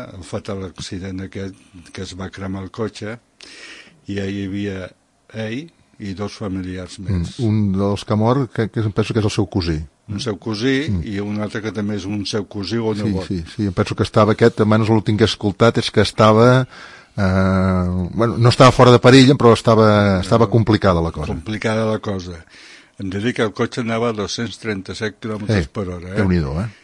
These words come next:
Speaker 1: Que Déu-n'hi-do, va rebentar una roda, segons el Mundo Deportivo.
Speaker 2: Sí, no, no, hi ha altres, altres informacions també ho han, ho han explicat
Speaker 1: I
Speaker 2: així,
Speaker 1: que
Speaker 2: eh?
Speaker 1: el volcà i això, mira, un ins-,
Speaker 2: Però
Speaker 1: ma-,
Speaker 2: com es
Speaker 1: ma-,
Speaker 2: pot anar? Jo dic, com es pot anar
Speaker 1: Anar
Speaker 2: tan
Speaker 1: a,
Speaker 2: de pressa?
Speaker 1: a dos-cents trenta-set per hora, eh?
Speaker 2: Eh, no,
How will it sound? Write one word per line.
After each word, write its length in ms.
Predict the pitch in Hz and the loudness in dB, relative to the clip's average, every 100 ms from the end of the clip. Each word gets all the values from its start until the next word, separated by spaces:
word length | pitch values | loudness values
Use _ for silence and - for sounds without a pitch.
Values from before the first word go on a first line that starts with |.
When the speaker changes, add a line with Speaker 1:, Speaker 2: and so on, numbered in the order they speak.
| _ | _
Speaker 1:
Que 140 | 101 | -6
Déu-n'hi-do, 500 | 95 110 101 98 95 | -2 -2 -2 -4 -6
va 120 | 95 104 | -4 -2
rebentar 420 | 104 104 95 107 | 0 -2 -4 -4
una 140 | 95 | -4
roda, 280 | 92 101 123 | -4 -4 -4
segons 440 | - 107 98 92 95 | -4 -6 -6 -6 -6
el 120 | 95 | -6
Mundo 260 | 92 92 95 | -6 -6 -8
Deportivo. 540 | 90 90 80 - 104 | -8 -12 -14 -10 -2
Speaker 2:
Sí, 240 | 120 117 87 | 4 4 4
no, 160 | 104 | 4
no, 160 | 107 113 | 6 6
hi 60 | |
ha 60 | 98 | 4
altres, 180 | 92 87 | 2 -2
altres 320 | 101 101 87 | -2 -2 -2
informacions 500 | 92 95 95 90 104 | -2 0 0 0 -2
també 180 | - 92 | 0 0
ho 80 | 90 | 2
han, 140 | 85 80 | 0 -2
ho 100 | 82 | -2
han 40 | 90 | -4
explicat 280 | - 85 98 | -4 -4 -2
Speaker 1:
I 40 | |
Speaker 2:
així, 180 | 95 - | -2 -4
Speaker 1:
que 80 | 101 | -4
Speaker 2:
eh? 60 | |
Speaker 1:
el 140 | 95 92 | -4 -6
volcà 600 | 90 92 82 - 101 104 104 | -6 -8 -10 -6 -4 -2 -4
i 120 | 104 | -4
això, 240 | - 101 98 | -6 -8 -8
mira, 380 | 87 78 87 87 | -10 -14 -16 -16
un 80 | 85 | -10
ins-, 360 | 85 76 - 101 95 - | -10 -10 -10 -12 -14 -14
Speaker 2:
Però 140 | 90 | -10
Speaker 1:
ma-, 80 | 90 | -2
Speaker 2:
com 160 | 110 120 | 2 2
es 80 | |
Speaker 1:
ma-, 80 | 98 | 2
Speaker 2:
pot 100 | 98 | 2
anar? 280 | 92 95 127 | 4 4 4
Jo 80 | 110 | 2
dic, 100 | 95 | 0
com 200 | - 110 | -2 -2
es 80 | 120 | -2
pot 160 | - 87 | 0 0
anar 160 | 90 | 0
Speaker 1:
Anar 120 | 110 | 2
Speaker 2:
tan 120 | 107 123 | 2 2
Speaker 1:
a, 60 | |
Speaker 2:
de 80 | 110 | 2
pressa? 400 | - 98 107 143 165 147 | 2 0 0 0 -2 -4
Speaker 1:
a 100 | 113 | -10
dos-cents 400 | 92 95 147 127 - | -8 -6 -4 -6 -6
trenta-set 560 | 117 104 - 98 123 123 _ | -6 -6 -6 -6 -4 -6 _
per 140 | 117 92 | -8 -6
hora, 240 | 87 87 85 90 | -8 -12 -14 -14
eh? 40 | - | -10
Speaker 2:
Eh, 100 | 87 | -6
no, 240 | 95 101 | -2 -2